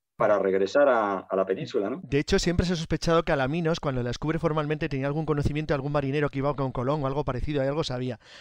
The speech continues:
Speaker 2: Lo quería comentar solamente para, como pequeña postilla, no solamente es que había un montón de conocimientos que se detectan en la navegación, bueno, aparte que Colón fue un mari-,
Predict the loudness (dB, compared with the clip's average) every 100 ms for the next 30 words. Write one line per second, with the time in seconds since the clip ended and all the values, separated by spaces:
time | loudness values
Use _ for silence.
0 | -4 -2 2 2 2 0 0 0 2 2
1 | 0 0 0 -2 -4 -4 -4 -2 0 0
2 | -2 -4 -4 -2 -2 -2 -8 -18 -18 -6
3 | -2 2 4 4 2 0 0 0 0 0
4 | 0 -2 -2 -2 -2 -2 -4 -4 -6 -8
5 | -6 -6 -6 -4 -4 -4 0 2 2 2
6 | 0 -4 -6 -6 -6 -6 -6 -6 -6 -6
7 | -8 -6 -8